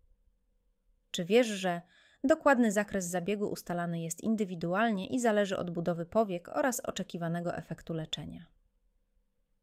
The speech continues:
Efekty korekcji opadających powiek. Blefaroplastyka pozwala uzyskać zarówno efekt estetyczny, jak i funkcjonalny.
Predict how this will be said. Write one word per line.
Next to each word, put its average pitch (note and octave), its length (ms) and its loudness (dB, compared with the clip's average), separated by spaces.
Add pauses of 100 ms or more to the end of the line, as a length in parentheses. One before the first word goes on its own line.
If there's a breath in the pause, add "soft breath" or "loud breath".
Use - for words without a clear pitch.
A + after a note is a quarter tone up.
(120)
Efekty C4 480 0
korekcji - 480 -4
opadających D#3+ 640 -6
powiek. - 520 -12 (1160)
Blefaroplastyka E3+ 1000 -4
pozwala G#3 420 -6
uzyskać G3 600 -8
zarówno A3 440 0
efekt - 360 -6
estetyczny, F3 640 -6
jak E3 220 -8
i F#3+ 60 -10
funkcjonalny. E3 800 -8